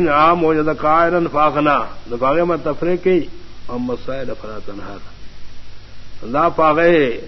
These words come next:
نعمت ثانیه باندې چې «وجدک ضالا فهدا.» وی مدد ته حیران، ضالن معنا ده څه نه چې ګمراه بې دینه. وی مدد ته حیران <clears throat> په هدایت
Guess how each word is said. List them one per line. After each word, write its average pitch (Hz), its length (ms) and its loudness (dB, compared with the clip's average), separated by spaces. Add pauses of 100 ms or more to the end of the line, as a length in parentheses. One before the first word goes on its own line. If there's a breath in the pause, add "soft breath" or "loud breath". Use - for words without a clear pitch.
(680)
نعمت 151 480 4 (160)
ثانیه 143 380 2
باندې 180 340 2
چې - 40 -8
«وجدک 143 460 0
ضالا 165 680 4 (140)
فهدا.» 135 420 0 (720 loud breath)
وی 147 140 -2
مدد 180 360 0
ته 170 100 0
حیران، 139 580 0 (800)
ضالن 139 260 -2
معنا 139 340 0
ده 156 140 -2
څه 135 80 -6
نه 170 100 -4
چې 151 180 -6
ګمراه 123 300 -4
بې 110 200 -8
دینه. 110 200 -10 (760 loud breath)
وی 147 160 0
مدد 180 340 2
ته 165 120 2
حیران 180 500 4 (280)
<clears throat> - 280 -2
په 143 340 4 (260)
هدایت 147 360 4